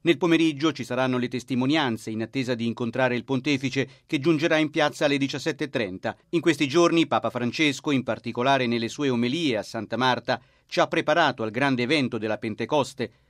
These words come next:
Lo Spirito Santo, ha detto, è il grande sconosciuto della nostra fede. È sempre, anche nella Chiesa, ha osservato,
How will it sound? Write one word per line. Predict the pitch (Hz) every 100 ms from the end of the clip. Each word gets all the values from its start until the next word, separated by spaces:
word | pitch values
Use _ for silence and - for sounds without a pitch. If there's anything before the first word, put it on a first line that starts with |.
| _
Lo | 156
Spirito | - 175 147 135
Santo, | 131 139 139 143 -
ha | 139
detto, | 139 135 143
è | 131
il |
grande | 120 156 156 156
sconosciuto | 143 151 151 139 196 170 117
della | 107 107
nostra | 117 - 117
fede. | 156 131 120 - _ _
È | 139
sempre, | - 175 175 180 165
anche | 147 160 156
nella | 131 113
Chiesa, | 120 131 139 175 165 _
ha | 135
osservato, | 110 - 127 120 104 92 117